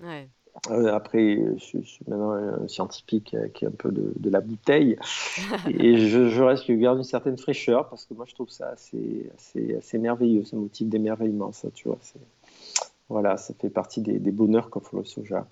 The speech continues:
Speaker 2: la
Speaker 1: <laughs>
Speaker 2: connaissance, l'érudition pour le, vis-à-vis du soja.
Speaker 1: Et alors, en parlant d'émerveillement, entre guillemets, on va parler du cancer du sein, parce qu'il y a beaucoup, euh,
Speaker 2: Ouais.
Speaker 1: en tout cas, il y a eu beaucoup de débats. Il fallait
Speaker 2: Mhm.
Speaker 1: consommer du soja, puis un, d'un seul coup, il fallait plus. Enfin, on savait
Speaker 2: Mhm.
Speaker 1: plus, tu vois. Et finalement, euh, du coup,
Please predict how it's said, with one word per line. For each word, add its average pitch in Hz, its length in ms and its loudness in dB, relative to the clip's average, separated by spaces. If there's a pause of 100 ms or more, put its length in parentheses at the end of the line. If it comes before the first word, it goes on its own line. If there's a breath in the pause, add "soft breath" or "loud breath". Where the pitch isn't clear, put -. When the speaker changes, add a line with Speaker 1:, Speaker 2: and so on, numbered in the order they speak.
(120)
Speaker 2:
la 95 140 -4
Speaker 1:
<laughs> - 60 -10
Speaker 2:
connaissance, 104 360 -2
l'érudition 117 560 4
pour 107 180 -6
le, 110 80 -6
vis-à-vis 101 420 -6
du - 100 -14
soja. - 340 -10 (220)
Speaker 1:
Et 196 80 -8
alors, 185 160 -6
en 185 80 -6
parlant 220 300 -8
d'émerveillement, 202 540 -6
entre 233 180 -10
guillemets, 185 240 -8
on 254 40 -8
va 202 120 -6
parler 180 180 -8
du 180 140 -12
cancer 185 380 -12
du 180 100 -12
sein, 180 320 -16
parce - 160 -18
qu'il 185 100 -12
y 165 60 -4
a 165 40 -6
beaucoup, 214 440 -8
euh, 202 80 2
Speaker 2:
Ouais. - 160 -2
Speaker 1:
en 165 60 -10
tout - 100 -20
cas, 208 100 -10
il 190 60 -8
y - 20 -6
a 151 60 -6
eu 208 160 -8
beaucoup 202 320 -10
de 170 80 -10
débats. 202 320 -6 (340 soft breath)
Il 165 80 -18
fallait 117 240 -2
Speaker 2:
Mhm. 127 120 -2
Speaker 1:
consommer 190 260 -6
du 185 120 -10
soja, 190 380 -8
puis 165 160 -10
un, 156 100 -6
d'un 165 60 -8
seul 175 180 -10 (140)
coup, - 80 -12
il 202 60 -10
fallait 160 180 -4
plus. 247 300 -6 (260 soft breath)
Enfin, - 140 -14
on - 20 -10
savait 123 220 2
Speaker 2:
Mhm. 131 100 4
Speaker 1:
plus, 277 140 2
tu 285 100 -12
vois. 254 140 2
Et 233 60 -2
finalement, 254 500 -2
euh, 190 200 -4
du 208 140 -8
coup, 311 240 -4